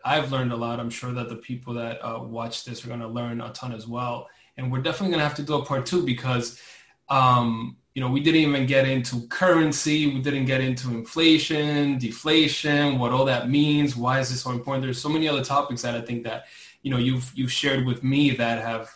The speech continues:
uh, opened up my eyes that, that I think, um, you know, the audience should, should know as well.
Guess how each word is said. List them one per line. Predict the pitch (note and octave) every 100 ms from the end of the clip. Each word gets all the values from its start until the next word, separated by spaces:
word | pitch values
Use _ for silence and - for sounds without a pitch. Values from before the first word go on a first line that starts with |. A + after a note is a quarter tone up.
| -
uh, | A#2+ A2+ A#2+
opened | C3+ C3 C3+
up | B2
my | A#2+ B2
eyes | C3 B2+ A#2+
that, | A2+ A2+
that | A2+
I | A2+
think, | - B2 A#2
um, | A#2+ A2 A2 - _ _ _ _
you | B2+
know, | A#2
the | A#2+
audience | B2 B2 A#2+ -
should, | B2 B2 -
should | - B2 A#2+
know | B2 A#2 A2+
as | G#2+
well. | A#2+ A2+ G2+